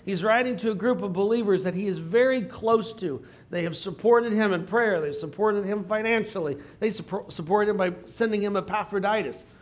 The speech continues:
We'll talk about who he is later on in our study. Um, but this conduct, then he, he breaks it down into two prongs. The first is to stand firm in unity,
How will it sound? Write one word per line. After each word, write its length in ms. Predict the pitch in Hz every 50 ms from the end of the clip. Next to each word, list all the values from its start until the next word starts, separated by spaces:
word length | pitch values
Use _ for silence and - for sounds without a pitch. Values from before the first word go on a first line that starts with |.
| - _
We'll 120 | - 165
talk 200 | 147 170 170 160
about 240 | 170 165 156 123 117 -
who 120 | 202 180
he 180 | 175 208 220 190
is 220 | 151 156 156 147
later 320 | 165 180 180 170 165 165 175
on 320 | 180 170 160 156 151 151 - - - - -
in 100 | 175 165
our 120 | 156 156
study. 500 | - - - 190 170 160 175 190 - - - - - - - - - - - -
Um, 400 | 190 202 196 190 185 202 - - -
but 420 | 196 190 226 226 226 226 - - - - - - - - - - _ -
this 480 | 247 202 175 180 285 311 311 302 -
conduct, 760 | - - - - - 277 285 302 285 240 214 208 240 - 233
then 140 | 240 240 226
he, 240 | 220 226 226 214 - - -
he 160 | - 214 226
breaks 320 | 190 226 254 285 254 -
it 100 | 269 220
down 240 | 202 233 226 226 226
into 160 | 214 185 185
two 280 | 180 180 - 247 247 240
prongs. 560 | 240 240 214 220 196 170 147 131 131 - -
The 80 | 185 160
first 400 | - - 254 285 302 - - 220
is 200 | 208 185 - - - - - - -
to 120 | 208 196
stand 420 | 202 - 247 247 240 233 233 233
firm 260 | 233 226 226 220 214 190
in 140 | 180 175
unity, 640 | 185 214 220 202 190 - - - 135 143 160 156